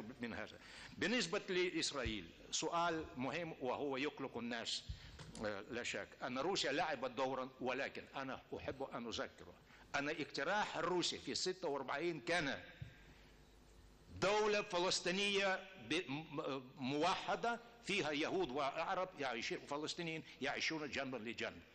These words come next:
روسيا في البداية البدايات، والاقتراح الروسي أول كان مع، ضد التقسيم. فكرة تقسيمية، آه، عرضت على مجلس الأمن للأمم المتحدة بريطانيا،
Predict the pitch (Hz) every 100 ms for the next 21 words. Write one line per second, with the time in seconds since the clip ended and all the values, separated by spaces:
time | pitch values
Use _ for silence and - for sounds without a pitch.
0 | - - 113 120 143 143 156 165 - 120
1 | 104 123 143 156 143 120 120 120 120 156
2 | 139 147 165 123 127 170 208 175 180 170
3 | 165 151 165 139 - - - 143 180 185
4 | 185 - 139 156 160 175 180 170 175 -
5 | - - - 90 113 202 156 151 - 165
6 | - - 160 101 - - - - - -
7 | - - - - - 233 - 208 - 180
8 | - 180 185 226 233 233 - - - -
9 | 127 127 147 202 190 185 - 147 139 180
10 | 160 143 147 170 151 135 170 139 120 123
11 | 190 175 165 156 170 - - 135 120 139
12 | 117 90 82